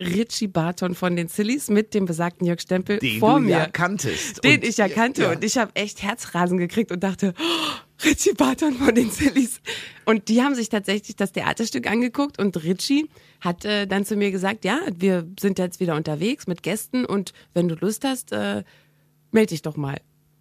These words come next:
Speaker 1: Und dann war ich erstmal total geschockt, hab mich natürlich sofort gemeldet. <laughs> Ein paar Tage später haben wir uns getroffen in Münchenhofe.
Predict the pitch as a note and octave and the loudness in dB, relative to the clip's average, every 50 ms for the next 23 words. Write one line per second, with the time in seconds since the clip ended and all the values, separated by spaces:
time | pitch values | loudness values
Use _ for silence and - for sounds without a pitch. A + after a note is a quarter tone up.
0 | _ _ _ - F3+ F3+ F3 F#3+ F#3 F3 F#3 G3+ F#3+ F3+ - - - - G3 F#3+ | _ _ _ 0 0 2 2 2 2 2 0 0 0 0 -2 -2 0 0 -2 -2
1 | - - G#3+ G#3+ - A3+ G3 F3+ F3+ F3 - - G3 A3 D#4+ - - F3+ F3 G3 | 0 -2 -2 -2 0 0 0 0 0 -2 0 0 0 -2 -2 -4 -4 -2 -2 0
2 | - F#3+ - - G3+ F#3+ G3+ G#3 F#3+ - F#3+ - - F#3 F#3 - - F#3+ - D#3+ | -2 -2 0 0 0 0 0 -2 -2 -2 -4 0 0 0 0 0 -4 -4 0 0
3 | D#3 F3 G3+ C#4+ F#4+ - - B3 - - - C#4 B3 - - - F#3 - - A#4+ | 2 2 2 0 -2 -2 -2 -2 -2 -2 0 0 0 0 0 -2 -2 -4 -4 -8
4 | A#4 - - - G#3 G#3+ - A3+ G#3+ G3+ G3+ - - F#3+ G3 G3+ G#3+ G#3+ G#3+ G3 | -10 -10 0 2 2 4 4 2 0 -2 -2 -4 -2 -2 -2 0 0 0 0 0
5 | F3+ - - F#3 - - F#3+ G3+ - G#3 F#3 F#3 F3+ F3+ F#3 - F3 E3+ G#3 A#3 | -2 -4 -6 -6 -4 -2 -4 -2 -2 0 0 2 2 0 0 0 0 2 2 0
6 | A#3+ - A#3 A#3 A#3 | 0 0 -2 -2 -2